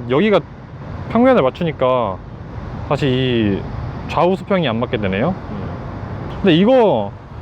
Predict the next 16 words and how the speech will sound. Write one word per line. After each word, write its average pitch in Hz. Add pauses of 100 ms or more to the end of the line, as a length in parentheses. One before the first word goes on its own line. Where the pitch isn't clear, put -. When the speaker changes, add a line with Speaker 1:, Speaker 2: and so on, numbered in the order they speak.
(160)
Speaker 1:
지금 156
사용법에는 180 (960)
제가 147
어플을 220
다운받았었는데 175
어플에선 139
이렇게 151 (1160)
이게 127
지금 120
바닥에 160
푹신푹신해서 208
안 120
되는데 123
이런 180
식으로 175
맞춰서 143